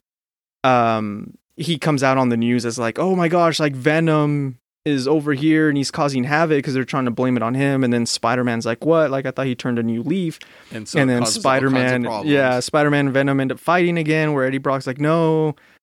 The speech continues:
Speaker 1: um, it wasn't
Speaker 2: Like, "I
Speaker 1: me,
Speaker 2: am
Speaker 1: like,
Speaker 2: trying."
Speaker 1: yeah, like, "I'm trying, trust me," and, and all that stuff. So they could probably go that route.
Speaker 2: Almost sounds like they did, like, what they did with Kane, when Kane became the new Scarlet Spider,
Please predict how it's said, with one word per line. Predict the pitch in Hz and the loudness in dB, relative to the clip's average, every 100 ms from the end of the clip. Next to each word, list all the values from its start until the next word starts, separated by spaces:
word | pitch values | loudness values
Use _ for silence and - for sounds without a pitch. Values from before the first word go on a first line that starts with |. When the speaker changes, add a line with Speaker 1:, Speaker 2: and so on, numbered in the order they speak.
| - | -8
Speaker 1:
um, | 139 131 131 | -4 -2 -2
it | 139 | 0
wasn't | 151 147 147 | 2 2 2
Speaker 2:
Like, | 151 | 2
"I | |
Speaker 1:
me, | 151 | 2
Speaker 2:
am | 143 | 0
Speaker 1:
like, | 139 127 | 0 0
Speaker 2:
trying." | 135 135 147 | 0 0 2
Speaker 1:
yeah, | 139 123 117 | 2 2 0
like, | 117 123 | -2 -2
"I'm | 135 | -2
trying, | 127 160 147 139 135 131 | 0 0 2 2 0 -2
trust | - 143 135 - | 0 0 0 -2
me," | 139 131 127 | 0 2 2
and, | 117 110 | 0 -2
and | 117 | -2
all | 113 | -2
that | 117 | -2
stuff. | - 123 | -2 -2
So | 131 | -2
they | 127 160 | -2 0
could | 190 | -2
probably | - 156 143 | 2 0 2
go | 139 131 | 2 2
that | 127 85 | 2 0
route. | 127 127 127 - _ _ - | 2 2 0 -4 _ _ -6
Speaker 2:
Almost | 156 170 | -4 -2
sounds | - 131 131 | 0 0 0
like | 127 | 2
they | 123 | 0
did, | 117 123 120 | 2 0 2
like, | 120 - | 0 -2
what | 117 | 0
they | 117 | 0
did | 117 110 | 2 2
with | 104 - | 0 -4
Kane, | - 120 117 104 113 - | -4 -4 -4 -8 -12 -6
when | 120 110 | -4 -2
Kane | - 120 120 | -2 -2 0
became | 120 110 120 113 | -2 0 -2 0
the | 110 | -2
new | 113 | -2
Scarlet | - 123 117 107 - | -2 0 2 0 -4
Spider, | - 117 120 123 123 | -2 0 0 -2 -6